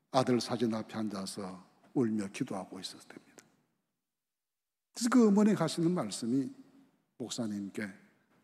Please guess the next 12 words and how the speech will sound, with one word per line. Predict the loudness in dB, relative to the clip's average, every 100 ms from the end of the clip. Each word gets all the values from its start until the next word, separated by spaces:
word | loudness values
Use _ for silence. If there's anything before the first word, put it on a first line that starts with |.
| _
"목사님, | -12 -8 -6 -4 -4 -4 -8 -20 _ _ _ _ _ _ -20 _ _ _ 2
예수 | 2 4 2
믿고 | 0 0 -2
사는 | -4 -4 -4 -2
것은 | -4 -4 -6 -6 -12 _ _ _ _ _ _ -12
생각을 | -2 0 0 0 -2
많이 | -2 -2 -6 -8 -8 -4 -2
하고 | 0 -2
살아야 | -4 -4 -4 -4
되겠네요." | -6 -8 -8 -10 -12 -14 -20 _ _ _ _ _ _ _ -8
그렇게 | -4 -2
말씀하셨다는 | -2 -2 -8 -10 -12 -18